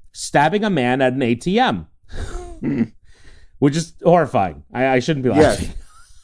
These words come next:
Speaker 1: He survived, and as Russ put it last week,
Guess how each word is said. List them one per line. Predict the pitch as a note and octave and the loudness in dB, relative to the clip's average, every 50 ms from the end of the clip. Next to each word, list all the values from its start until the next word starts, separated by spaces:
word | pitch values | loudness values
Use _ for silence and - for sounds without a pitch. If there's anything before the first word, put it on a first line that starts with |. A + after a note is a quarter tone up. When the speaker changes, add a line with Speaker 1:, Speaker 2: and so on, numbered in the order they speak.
| - - - | -12 -4 0
Speaker 1:
He | G#3 G3+ | 0 0
survived, | - - - D#3+ B2 C#3+ D#3 D#3 C3+ A2+ G#2+ G#2+ G#2 - - - - - - - - - _ _ - | 0 0 -4 -4 0 2 2 2 2 0 -2 -4 -8 -12 -20 -20 -20 -20 -20 -20 -20 -20 _ _ -2
and | C#3 C3+ C3 B2+ B2 - | 0 0 0 0 -2 -2
as | - C3+ B2 G#2 | -2 -2 -2 0
Russ | A#2 D3 D#3 D3+ B2 | 0 0 0 0 0
put | A2+ C3 C#3+ B2+ | -2 -2 0 0
it | A#2 | 0
last | A2+ B2+ D#3 D#3+ D3 - - | 2 2 2 2 0 -2 -4
week, | B2 A2+ G#2+ G2+ - | -4 -2 -2 -4 -6